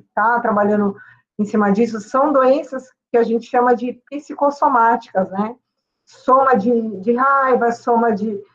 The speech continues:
de rancor, de uma série de coisas que você vai passando e você não consegue resolver isso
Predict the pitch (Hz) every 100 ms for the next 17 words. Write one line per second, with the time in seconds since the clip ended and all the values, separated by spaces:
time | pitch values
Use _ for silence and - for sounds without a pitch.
0 | _ _ 180 - 220 214 208 247 247 -
1 | 240 240 240 202 226 226 233 240 247 254
2 | - - - 233 269 254 - 247 214 226
3 | 233 220 220 190 - 226 240 254 247 262
4 | 262 262 262 302 - - 254 277 294 269
5 | 254 240 220 233 220 226 285 -